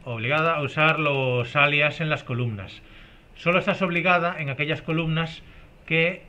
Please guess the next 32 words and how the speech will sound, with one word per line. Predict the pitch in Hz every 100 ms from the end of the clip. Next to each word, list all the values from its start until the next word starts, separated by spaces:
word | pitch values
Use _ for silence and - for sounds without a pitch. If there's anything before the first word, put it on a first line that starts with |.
| -
eh, | 151 143 139 139 135 135 131 131 127 123
que | 123
sean | 156 156
ambiguas. | 139 143 107 95 -
Por | 127
ejemplo, | 120 151 117 110
aquí | -
tengo | 160 170 143 143
P | 160
nombre | 175 185 180 190
y | 160
D | 135 147
nombre. | 143 131 117
Si | 117
yo | 135 156
pongo | 170 165
nombre | 165 156
a |
secas | 151 175 165
me | 151 143
va |
a | 151
dar | 147
un |
error | 143 147 156
porque | 143
no | 139
sabe | 151 135
a |
cuál | 143 135
me | 120
refiero. | 117 147 107